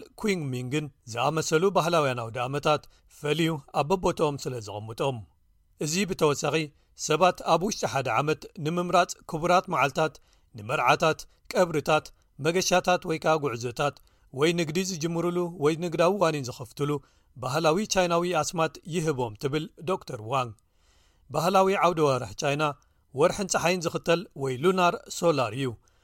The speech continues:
ኣብ ምንቅስቓስ ወርሕን ጸሓይን ዝተመስረተ እዩ። ስለዚ ዑደት ወርሒ ኣብ ዙርያ መሬትን ዑደት መሬት ኣብ ዙርያ ጸሓይን ክልቲኡ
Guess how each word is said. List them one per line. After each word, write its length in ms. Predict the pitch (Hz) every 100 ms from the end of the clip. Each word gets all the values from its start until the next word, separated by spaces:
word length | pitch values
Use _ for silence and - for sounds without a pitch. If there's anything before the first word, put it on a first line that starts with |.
| _ -
ኣብ 100 | 107
ምንቅስቓስ 480 | 135 165 170 175 -
ወርሕን 320 | 165 160 180
ጸሓይን 400 | 170 170 175 170 151
ዝተመስረተ 640 | 151 156 127 - 113 110
እዩ። 140 | 135 139 113 _ _ _ -
ስለዚ 320 | 143 160 165 165 - _ _
ዑደት 300 | 151 175 190
ወርሒ 240 | 185 175 180 175
ኣብ 180 | - 160
ዙርያ 280 | 147 143 120 120
መሬትን 440 | 143 156 180 160 - _ _ 143
ዑደት 280 | 139 170 185
መሬት 280 | 175 180 -
ኣብ 180 | 175 139
ዙርያ 240 | 185 190
ጸሓይን 340 | 151 123 147 147 - _ -
ክልቲኡ 440 | 143 180 185